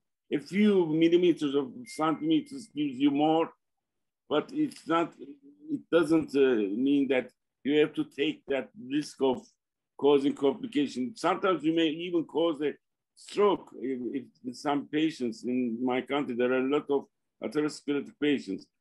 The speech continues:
I, I, uh, what I mean, you have to be more careful, surgeon. Don't play with these arteries if it's not so essential.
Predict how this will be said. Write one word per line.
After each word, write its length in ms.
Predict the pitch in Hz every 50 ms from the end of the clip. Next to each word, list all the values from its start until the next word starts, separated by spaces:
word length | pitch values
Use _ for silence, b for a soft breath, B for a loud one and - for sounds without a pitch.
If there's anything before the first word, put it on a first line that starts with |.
| _ _ _ _ _ _ _ - -
I, 240 | - 147 165 170 147
I, 520 | - - - - - 143 156 160 160 165
uh, 100 | 156 131 - - - - - - - _ - - - _ _
what 260 | 151 165 180 185 180
I 140 | 190 175 170
mean, 160 | 170 170 175
you 100 | 180 202 202
have 140 | 202 165 -
to 60 | 165
be 120 | 156 160 165
more 380 | 156 165 165 170 175 190 180
careful, 420 | - - 175 175 170 151 156 170 151
surgeon. 560 | - - 160 165 165 147 - 160 160 123 - _ _ _ _ _ _ _ _ _ _ _ _ - - 123 127 120 98 -
Don't 340 | - 180 196 208 214 208 - -
play 340 | 147 170 165 165 170 165 151
with 200 | 147 147 147 - _ -
these 360 | 156 160 160 151 143 - - _ _ _ _ _ _ - -
arteries 760 | - 139 147 143 - - 151 147 143 143 143 127 113 - -
if 140 | - 147 131 - _ _
it's 220 | 139 127 - - -
not 220 | 156 156 156 - -
so 360 | - - - - 131 131 135 127
essential. 640 | 120 113 117 - 127 123 127 107 - - 95 78